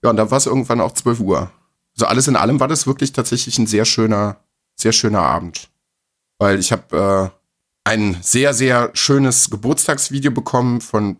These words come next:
vielen Leuten aus, äh, meinem Freundeskreis. Unter anderem hab, wart ihr beide ja auch dran beteiligt. Also ich hab mich sehr, sehr gefreut darüber. Also meine Geschenke waren natürlich auch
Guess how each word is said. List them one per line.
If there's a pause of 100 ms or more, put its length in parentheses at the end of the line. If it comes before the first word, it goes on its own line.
vielen
Leuten
aus,
äh, (240)
meinem
Freundeskreis. (380)
Unter
anderem
hab,
wart
ihr
beide
ja
auch
dran
beteiligt.
Also
ich
hab
mich
sehr,
sehr
gefreut
darüber. (680)
Also (720)
meine
Geschenke
waren
natürlich
auch